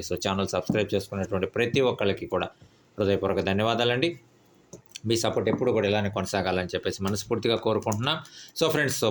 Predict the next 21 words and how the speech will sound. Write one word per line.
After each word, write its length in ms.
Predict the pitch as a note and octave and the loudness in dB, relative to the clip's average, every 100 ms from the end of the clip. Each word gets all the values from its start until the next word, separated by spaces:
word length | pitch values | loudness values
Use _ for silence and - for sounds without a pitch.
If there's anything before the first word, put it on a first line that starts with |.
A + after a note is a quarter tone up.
| G2+ | 2
మర్చిపోవద్దండి, 500 | F#2+ G#2+ G#2 A2 D3+ | 0 0 2 2 0
ఛానల్ 200 | A2 F#2+ F2+ | 2 2 0
అయితే 120 | F#2 F#2+ | 0 -2
సబ్స్క్రైబ్ 340 | - A2 G2 G#2+ | -2 -2 0 0
చేసుకోండి. 300 | - A2+ A#2+ | 0 0 0
చాలా 160 | F#2+ F#2 F2+ | 0 2 2
లాంగ్ 180 | F2+ F#2+ | 2 0
రీడ్స్ 180 | F#2+ F#2+ | 0 0
రాబోతూ 300 | F2+ F#2 G2 G2+ | 0 0 2 2
ఉన్నాయండి 340 | G2 G2+ G2+ G2+ | 2 2 2 0
ఛానల్ 240 | G2+ G2+ G#2 | 0 0 0
నుంచి. 200 | G#2+ G3 G4 - - - - | 0 -2 -2 -6 -20 -16 -4
And 120 | G#2+ G2+ | 0 2
అమ్మవారి 260 | G2 G2+ G2 | 4 4 2
ఆశీస్సులు 340 | G2 G2 G#2 | 2 0 0
ఎప్పుడు 200 | G#2 B2+ B2 | 0 2 2
కూడా 120 | B2 A#2 | 2 2
మా 40 | G#2 | 0
సబ్స్క్రైబర్స్పై 600 | G#2 - A2+ G#2+ G2+ A2 G#2+ | -2 0 -2 0 -2 0 2
ఉండాలని 340 | G#2+ G#2+ G#2 | 2 2 2
చెప్పేసి 240 | G#2 G#2 | 0 -2